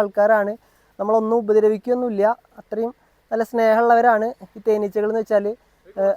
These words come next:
ആളുകളുടെ മൊത്തത്തിലൊരു തെറ്റിദ്ധാരണയാണ് തേനീച്ചകൾ നമ്മൾ ഉപദ്രവിക്കും എന്നുള്ളതൊക്കെ. അപ്പൊ ഇത് എന്ന് വെച്ചാൽ അത്രയും, ഏഹ്, നമ്മൾ വിചാരിക്കുന്ന പോലെയല്ല കാര്യങ്ങൾ ട്ടോ.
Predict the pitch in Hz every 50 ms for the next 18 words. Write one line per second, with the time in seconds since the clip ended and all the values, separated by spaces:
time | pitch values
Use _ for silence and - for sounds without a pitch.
0 | - - 214 214 208 220 220 226 220 214 240 254 262 254 240 233 226 233 214 240
1 | 240 247 247 254 262 262 240 220 - 214 240 240 233 233 240 262 254 240 233 240
2 | 247 247 - _ _ _ - 220 214 214 220 208 - 226 220 233 240 247 233 226
3 | 220 226 233 - _ _ _ _ _ _ _ _ - 196 220 202 226 220 220 226
4 | 214 - 240 247 240 233 233 233 220 - 226 233 240 - _ _ _ _ _ _
5 | _ _ _ _ _ - 196 220 240 220 262 285 285 285 277 269 285 269 262 277
6 | 285 277 240 226 - - 240 269 285 285 - _ _ _ _ _ _ _ _ _
7 | _ _ _ _ _ - 233 233 240 240 240 240 240 233 254 269 262 226 247 240
8 | 240 233 226 - 240 254 277 269 269 247 247 247 233 208 208 214 214 214 202 185
9 | 180 175 165 160 156 - 160